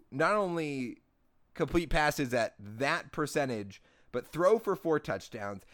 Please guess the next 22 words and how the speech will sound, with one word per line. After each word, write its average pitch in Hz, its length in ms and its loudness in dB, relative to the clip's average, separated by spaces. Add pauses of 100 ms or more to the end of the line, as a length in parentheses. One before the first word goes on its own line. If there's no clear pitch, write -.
He 180 120 4
had 180 100 2
incredible 190 640 2 (380)
third 175 240 2
down, 185 320 2
I 180 100 2
believe, 180 560 -2 (240)
where 139 140 2
they 143 160 2
hit 151 160 2
a, 135 80 -2 (240)
the, 143 240 -4
he 156 240 -6
hit 180 220 -4
Metcalf 156 640 -2 (260)
on 135 100 -4
a 131 60 -2
big 160 260 -2
touchdown, 151 540 0
thirty-eight 165 500 0
yards. 135 600 0 (380)
Uh, 120 240 0